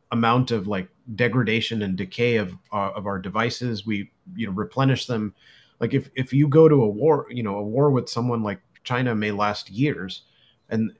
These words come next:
you know, that means you're gonna have to build up your own supply of a lot of these things, right? So it, it's not a, you know, this is like a World War Two kind of level, uh, thing,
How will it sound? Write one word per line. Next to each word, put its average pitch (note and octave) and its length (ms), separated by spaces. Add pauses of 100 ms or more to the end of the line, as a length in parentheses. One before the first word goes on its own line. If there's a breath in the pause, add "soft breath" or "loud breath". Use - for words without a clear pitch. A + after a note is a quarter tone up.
(160)
you A#2+ 80
know, G2+ 100
that B2 220
means B2+ 260
you're A#2 120
gonna A#2+ 160
have A2+ 220
to G2 220 (120)
build A2+ 260
up G#2+ 200 (120)
your A2+ 240
own C3 180
supply G#2+ 480
of G2 220 (200)
a A2 60
lot G2+ 200
of F#2 120
these F#2 220
things, F#2 400
right? F#2+ 240 (540 soft breath)
So D#3 120
it, D#3+ 300
it's C#3+ 240
not D#3+ 240
a, A#2+ 360 (1600)
you A#2+ 80
know, A2+ 100
this C#3 240
is C#3 140
like C3 200
a B2+ 60
World B2+ 340
War A#2+ 180
Two A#2+ 320
kind A2+ 260
of F#2+ 140
level, G2 540 (480)
uh, E2+ 260 (680)
thing, - 380